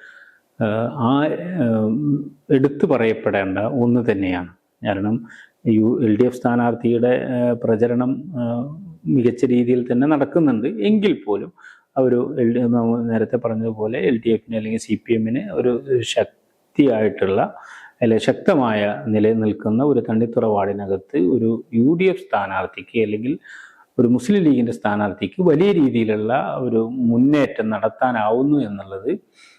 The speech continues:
ആ, ആ, തണ്ണിത്തുറയുടെ രാഷ്ട്രീയ, ആ, സാഹചര്യങ്ങളെ മാറ്റിമറിക്കുന്ന രീതിയിലേക്ക് പ്രചരണം പോകുന്നു എന്നുള്ളത് തന്നെയാണ് അതിൻ്റെ ഒരു വസ്തുത. ആ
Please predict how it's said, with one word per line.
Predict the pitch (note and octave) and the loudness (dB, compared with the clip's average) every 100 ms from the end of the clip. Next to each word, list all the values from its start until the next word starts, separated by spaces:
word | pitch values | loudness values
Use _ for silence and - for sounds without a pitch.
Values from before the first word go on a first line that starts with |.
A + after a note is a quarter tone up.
| _ _ - | _ _ -6
ആ, | G#2 G2+ G2+ - _ _ _ _ _ | -2 0 -2 -6 _ _ _ _ _
ആ, | C3+ G2+ | -4 -4
തണ്ണിത്തുറയുടെ | - G#2+ B2+ C#3 A#2 G#2+ G2+ G2+ G#2 | 0 2 2 2 0 2 0 0 -2
രാഷ്ട്രീയ, | G2+ F#2+ G2+ - _ - A#2+ B2 C#3 - - | -2 -2 -4 -8 _ 2 4 2 0 -6 -8
ആ, | A#2 G#2+ G2+ G2+ G2+ G2+ G#2 A2 C3 C3 C3+ C3+ | -4 -2 -2 -2 -2 -2 -4 -6 -10 -12 -12 -8
സാഹചര്യങ്ങളെ | - A#2+ C3+ D#3+ C3 A2 G2+ G2 G2+ - A2+ | 2 4 4 2 2 0 -2 -2 -2 -4 -6
മാറ്റിമറിക്കുന്ന | G#2 C3 - C#3+ C3 A2 - G#2 G2+ | -4 -4 -2 0 0 0 -4 -6 -2
രീതിയിലേക്ക് | G2+ G2 G#2 G2+ G2+ G2 - | -2 -2 -2 -2 -2 -6 -4
പ്രചരണം | - B2+ B2 A#2+ B2 | -2 2 2 2 2
പോകുന്നു | C3+ C#3 D3 D3 | 2 2 2 2
എന്നുള്ളത് | C#3 A#2+ A2 A2 G#2+ | 2 0 0 0 0
തന്നെയാണ് | G2 F#2+ G2 D#3+ A3 | -6 -10 -12 -14 -12
അതിൻ്റെ | A#2+ G#2 G2+ A#2+ - - - - _ | -12 -8 -4 -4 -6 -20 -20 -20 _
ഒരു | G3 F3+ | 2 4
വസ്തുത. | E3 - A#2+ F3 - - - | 2 0 0 0 -6 -16 -2
ആ | D3 | 2